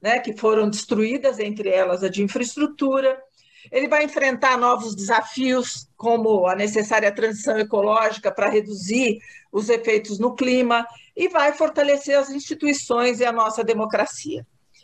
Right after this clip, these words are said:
Nós vimos lá no início desse programa o presidente Lula falando de um grande programa de infraestrutura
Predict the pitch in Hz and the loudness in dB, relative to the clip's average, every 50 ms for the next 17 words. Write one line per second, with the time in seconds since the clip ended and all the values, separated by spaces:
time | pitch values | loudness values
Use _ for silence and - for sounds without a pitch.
0 | _ _ _ _ - 226 269 294 294 285 254 320 370 359 320 277 240 226 262 302 | _ _ _ _ -4 0 2 2 2 0 0 -2 0 2 2 2 2 4 2 2
1 | 339 349 320 302 254 247 240 - - 226 208 220 220 - - - 180 202 202 220 | 2 0 -2 -2 0 0 -2 -2 -2 -2 -2 -2 -2 -6 -6 -4 -2 -2 0 2
2 | 240 269 294 277 247 233 - 254 262 254 277 285 285 - 277 262 285 302 311 302 | 2 2 2 2 0 0 0 0 0 0 0 -2 -2 -4 -4 -4 -2 0 -2 0
3 | - 311 269 247 254 277 294 311 262 285 285 277 254 220 233 254 262 277 320 339 | 2 0 0 2 0 0 0 0 0 2 2 2 2 2 2 2 4 4 2 0
4 | 339 302 302 - - 240 240 220 214 226 226 220 214 202 180 185 208 196 202 202 | -2 -4 -6 -4 -2 0 0 2 2 2 2 2 2 0 0 0 -2 -2 0 0
5 | 202 196 196 - 202 202 196 - - 240 269 277 294 302 302 302 311 311 | 0 -2 -2 -2 -4 -4 -4 -2 0 2 2 4 4 4 4 2 2 0